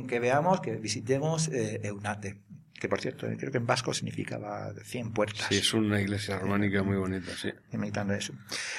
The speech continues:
Speaker 1: El templo de Jerusalén. Eh, una vez que ya llegamos al pueblo de Óbanos,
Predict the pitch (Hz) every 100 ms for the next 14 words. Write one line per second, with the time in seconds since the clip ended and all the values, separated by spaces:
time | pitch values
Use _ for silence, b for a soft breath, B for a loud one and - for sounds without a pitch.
0 | B B B - 120 117 113 104 101 -
1 | 131 - - - 101 92 113 107 - 104
2 | 110 104 - B B B B B _ 135
3 | 139 143 139 139 139 - - 165 196 202
4 | 196 156 175 160 165 156 160 139 131 127
5 | 147 160 135 127 113 - - _ _ -
6 | 139 113 120 - -